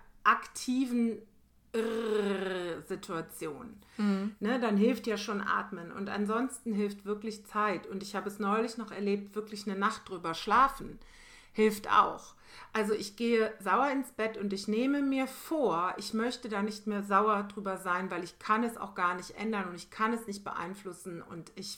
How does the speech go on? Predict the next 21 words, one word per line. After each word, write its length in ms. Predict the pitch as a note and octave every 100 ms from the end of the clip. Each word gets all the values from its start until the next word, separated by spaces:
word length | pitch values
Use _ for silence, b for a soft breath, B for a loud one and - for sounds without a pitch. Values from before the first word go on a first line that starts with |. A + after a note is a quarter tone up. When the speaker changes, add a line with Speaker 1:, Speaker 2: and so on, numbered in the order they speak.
| F3+
Speaker 1:
will 200 | G#3+ B3+
mich 200 | B3+ -
nicht 200 | G#3+ -
verletzt 480 | F#3+ F3+ F3 - -
fühlen 340 | G3 F3+ F3
und 140 | E3+ F3
ich 120 | -
will 140 | G#3+
nicht 180 | B3+ C4
so 100 | -
angreifbar 680 | - B3 - E3 - - E3
sein 360 | E3 F3 B3+ - B B B B B
und 180 | - G#3
schlafe 500 | G3+ A3+ B3+ E4 A#3
drüber. 680 | - G3 F3+ D#3+ F3 A#3+ F4+ B B B B B B -
Äh, 180 | G#3 F#3+ -
und 200 | A3 A3
am 120 | G3+
nächsten 380 | F#3+ G#3+ G#3+ A3+
Morgen 300 | G#3 G#3+ G#3+
ist 220 | - G3